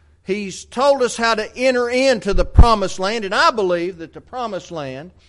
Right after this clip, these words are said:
is not a shadow of heaven, but is a shadow of the church. Not any fighting in heaven, right? There's gonna be no tears or sorrows or things like that, but do we have to fight while we're in the church?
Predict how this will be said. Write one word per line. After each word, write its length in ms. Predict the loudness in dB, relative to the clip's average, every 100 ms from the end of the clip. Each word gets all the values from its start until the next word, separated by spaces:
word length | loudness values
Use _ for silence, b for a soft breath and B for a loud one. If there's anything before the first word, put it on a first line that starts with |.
| b b
is 240 | -10 -8 -4
not 240 | -2 -2
a 40 |
shadow 480 | -4 -4 -2 -2 -4
of 120 | -6
heaven, 320 | -6 -6 -6 -8
but 160 | -6
is 140 | -6 -6
a 60 |
shadow 400 | -8 -6 -6 -8
of 120 | -10
the 80 | -14
church. 640 | -12 -8 -8 -10 _ -20 -20 _ _ _ _ _ _ _ _ _ _ _ _ _
Not 200 | -8 -6
any 200 | -6 -8
fighting 640 | -8 -4 0 0 0 -4 -6
in 200 | -6 -8
heaven, 580 | -6 -4 -4 -6 -16 -20 _ _ _ _ _
right? 300 | -4 -2 -4
There's 180 | -6 -8
gonna 140 | -8
be 140 | -6 -6
no 160 | -6
tears 640 | -8 -10 -6 -4 -4 -6 -14
or 80 |
sorrows 880 | -16 -6 2 4 6 4 4 0 -10 b b b
or 100 | -12
things 340 | -6 -6 -6 -4
like 200 | -4 -2
that, 200 | -4 -6
but 120 | -4
do 100 | -2
we 140 | 0
have 200 | -2 -2
to 80 | -6
fight 460 | -4 0 2 0 -4
while 140 | -2
we're 180 | 0 -2
in 100 | -4
the 80 | -8
church? 520 | -4 -4 -4 -8